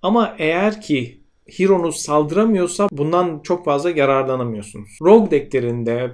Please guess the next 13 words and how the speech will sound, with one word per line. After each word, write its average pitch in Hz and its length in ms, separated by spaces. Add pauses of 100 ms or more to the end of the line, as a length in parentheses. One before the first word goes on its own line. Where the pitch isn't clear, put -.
Paladin 156 440
veya 127 200
Warrior 151 440
decklerinde 139 520
bu 156 100
kart - 280
güzel 151 300
gider. - 520
Çünkü 139 300
bol 156 200
bol 139 140
silahınız 135 560
var. 120 140